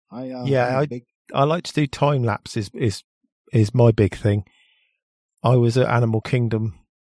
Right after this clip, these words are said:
Speaker 2: Lodge two years ago and I did a time lapse. I actually brought my, I do a bit of wildlife stuff over here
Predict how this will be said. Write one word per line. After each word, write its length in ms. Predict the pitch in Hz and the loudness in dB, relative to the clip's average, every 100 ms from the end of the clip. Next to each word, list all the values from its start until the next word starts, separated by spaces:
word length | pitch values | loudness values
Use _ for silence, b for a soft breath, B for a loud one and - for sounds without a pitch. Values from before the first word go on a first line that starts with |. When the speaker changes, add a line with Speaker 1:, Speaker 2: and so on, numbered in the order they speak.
| - | -6
Speaker 2:
Lodge 540 | 117 113 - - - _ _ _ _ | 0 0 -2 -10 -20 _ _ _ _
two 140 | - 127 | -6 -2
years 400 | 110 113 107 107 | 2 2 2 -2
ago 220 | 98 95 | -4 -2
and 80 | 98 | -2
I 80 | |
did 160 | 104 110 | -2 -2
a 40 | |
time 360 | 104 - 117 113 | -2 0 2 2
lapse. 280 | 104 - - | -2 -4 0
I 100 | 156 | 0
actually 260 | - 135 | 0 -4
brought 340 | 120 147 139 143 | 0 2 2 2
my, 280 | 117 113 - _ _ _ _ _ - | -2 -2 -6 _ _ _ _ _ -4
I 60 | |
do 100 | 123 | -2
a 60 | 123 | -2
bit 120 | 131 | -2
of 100 | 110 | 2
wildlife 500 | 123 135 113 101 101 | 6 6 4 0 0
stuff 300 | - 101 - | -2 -6 -4
over 200 | 104 101 | -4 -2
here 220 | 104 98 | -2 -2